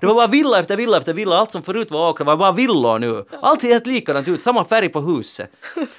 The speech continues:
Men i alla fall, det var hemskt välmående och, och mycket pittoreskt också. Gamla myt-, möter det nya och så vidare. Nåja, så, så köpte jag naturligtvis då, eh, lokaltidningen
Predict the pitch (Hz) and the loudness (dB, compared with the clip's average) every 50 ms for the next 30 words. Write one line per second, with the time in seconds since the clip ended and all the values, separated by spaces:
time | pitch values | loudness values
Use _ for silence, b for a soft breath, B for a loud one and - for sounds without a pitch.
0 | B B 190 208 208 202 - 180 151 139 151 175 214 214 208 226 269 247 - - | B B 0 2 2 2 2 2 0 0 0 -4 -4 -2 -2 -2 -2 -4 -2 0
1 | 208 185 143 127 127 123 123 131 139 135 113 143 156 156 165 185 190 208 208 - | 0 0 2 0 0 -2 -2 -2 -2 -2 -4 -4 -4 -4 -4 -6 -6 -8 -8 -8
2 | 151 - 156 156 170 170 202 208 185 - - - 110 113 - - - 101 110 120 | -8 -8 -6 -6 -4 -4 -4 -4 -6 -8 -8 -8 -8 -8 -8 -8 -6 -6 -6 -6
3 | 135 127 131 127 147 160 156 147 139 139 139 139 - 120 - 143 139 135 - 120 | -6 -10 -8 -2 0 0 2 0 -2 -4 -6 -8 -8 -10 -6 -6 -6 -4 -4 -4
4 | 120 127 127 120 101 87 101 - 113 - - - 143 202 226 190 165 156 175 160 | -4 -4 -4 -4 -6 -8 -10 -10 -10 -12 -10 -6 -4 0 2 2 2 2 0 -4
5 | - B B B B B B B - - 156 - 196 190 - 151 139 135 135 127 | -4 B B B B B B B -12 -10 -4 -4 -4 -2 -2 -2 -2 -2 -2 -4
6 | - 170 165 139 117 131 131 123 - - 131 131 127 127 - - 123 120 120 117 | -4 -4 -6 -6 -6 -6 -6 -6 -6 -6 -2 0 0 0 0 -2 -2 0 0 0
7 | 113 110 104 92 - 127 135 139 - 247 269 247 202 - - 170 165 165 160 156 | 0 -2 -4 -8 -10 -14 -10 -4 0 0 2 2 0 -2 -4 -4 -4 -4 -2 -2
8 | 151 151 151 139 - | -2 -2 -4 -6 -10